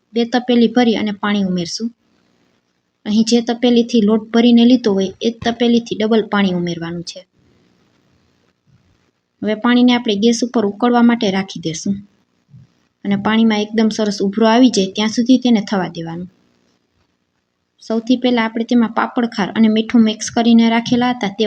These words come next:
ઉમેરી દેશું અને ચમચાથી તેને હલાવી લેશું. ત્યાર પછી તેમાં આપણે ચીલી ફ્લેક્સ ઉમેરશું અને હવે જે તૈયાર કરેલી હતી તે મરચાં અને જીરુંની પેસ્ટ ઉમેરી દેશું.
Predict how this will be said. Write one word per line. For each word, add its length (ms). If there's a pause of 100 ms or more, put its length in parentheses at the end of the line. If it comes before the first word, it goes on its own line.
ઉમેરી 340
દેશું 300 (1120)
અને 180
ચમચાથી 500
તેને 260
હલાવી 400
લેશું. 280 (920)
ત્યાર 200
પછી 300
તેમાં 220
આપણે 260
ચીલી 280
ફ્લેક્સ 320
ઉમેરશું 380 (1200)
અને 200
હવે 260
જે 160
તૈયાર 280
કરેલી 420
હતી 240
તે 60 (100)
મરચાં 420
અને 200
જીરુંની 440
પેસ્ટ 220 (100)
ઉમેરી 340
દેશું. 260